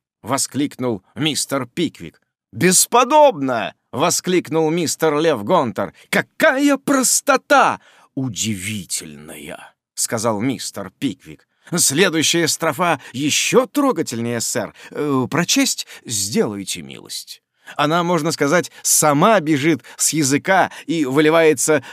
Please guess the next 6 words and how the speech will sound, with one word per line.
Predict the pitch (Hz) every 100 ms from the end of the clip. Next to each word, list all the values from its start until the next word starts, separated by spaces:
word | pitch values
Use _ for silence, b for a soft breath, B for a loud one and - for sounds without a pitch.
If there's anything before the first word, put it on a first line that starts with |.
| B
таким | 135 156 151 143
образом. | 160 131 107 104 90 95 82 _ _ _ _
«И | - 208
вот | 190 269 - _ _
ты | - 247 240
издыхаешь, | 180 110 208 - 254 262 226 208 185 - -